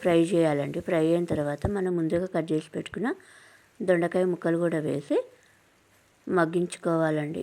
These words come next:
ఇక్కడ మంటని చిన్నగా పెట్టుకోవాలండి. లో ఫ్లేమ్లో పెట్టుకొని ఈ దొండకాయ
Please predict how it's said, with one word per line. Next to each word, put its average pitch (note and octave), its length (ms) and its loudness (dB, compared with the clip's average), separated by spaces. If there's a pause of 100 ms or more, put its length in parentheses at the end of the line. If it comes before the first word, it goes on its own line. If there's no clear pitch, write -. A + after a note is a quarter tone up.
ఇక్కడ F#3 220 0 (200)
మంటని D#3+ 440 -2 (160)
చిన్నగా E3+ 480 0
పెట్టుకోవాలండి. D#3+ 840 -2 (580)
లో E3+ 100 8 (160)
ఫ్లేమ్లో E3+ 400 2 (540)
పెట్టుకొని E3+ 600 -4 (600)
ఈ F3+ 100 -4 (140)
దొండకాయ E3+ 440 2